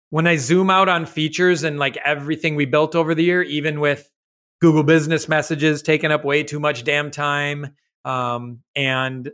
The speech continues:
uh, now Elasticsearch eating up the last quarter of the year. Like, we have still built so much. And so when you zoom out, instead of just looking at it one feature at a time, and you're like, "Oh,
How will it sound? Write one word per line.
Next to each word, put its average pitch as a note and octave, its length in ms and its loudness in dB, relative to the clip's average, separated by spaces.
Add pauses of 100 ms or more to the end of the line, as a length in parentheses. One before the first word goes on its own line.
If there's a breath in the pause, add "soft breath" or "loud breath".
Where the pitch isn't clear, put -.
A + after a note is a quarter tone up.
(160)
uh, A#2 260 -8
now C#3 220 0
Elasticsearch D3 800 -2
eating D#3 300 -4
up D3 200 -2
the B2 100 -6
last E3 340 -2
quarter E3+ 260 0
of D#3 60 -6
the D#3+ 60 -4
year. D#3+ 200 0
Like, C#3 240 -4
we D3 160 -6
have D3 140 -2
still C#3+ 320 -6
built B2+ 400 -8
so - 280 -8
much. A#2+ 400 -10
And A#2 120 -16
so C#3 140 -6
when C3+ 120 -4
you C3+ 140 -4
zoom D3+ 280 -2
out, D3 240 0
instead C3+ 420 -2
of B2+ 100 -4
just B2+ 200 -12
looking C3+ 280 -10
at C3+ 160 0
it C3 140 -6
one C3 200 -8
feature C3 380 -10
at C#3 60 -2
a C#3+ 40 0
time, E3 400 -4
and D3 100 -6
you're C3+ 80 -6
like, A#2+ 320 -4
"Oh, C#3+ 360 2